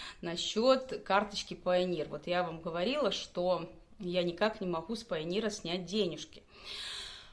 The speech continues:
Ах, вот. И дозвонилась мальчику, который курирует, который, у которого контакты именно по Pioneer. Он сказал, что Pioneer, в принципе, в принципе, э, работает в Беларуси, и можно, некоторые магазины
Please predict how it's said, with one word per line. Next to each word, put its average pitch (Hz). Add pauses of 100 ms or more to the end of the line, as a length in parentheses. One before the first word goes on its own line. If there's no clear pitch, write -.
(580)
Ах, 277 (640)
вот. 208
И -
дозвонилась 233
мальчику, 277
который 202
курирует, 202
который, 170
у 175
которого 185
контакты 175
именно 165
по 156
Pioneer. 185
Он 214
сказал, 214
что -
Pioneer, 185
в -
принципе, 156 (680)
в -
принципе, 175 (100)
э, 170
работает 185
в 160
Беларуси, 175
и 180
можно, 185
некоторые 185
магазины 165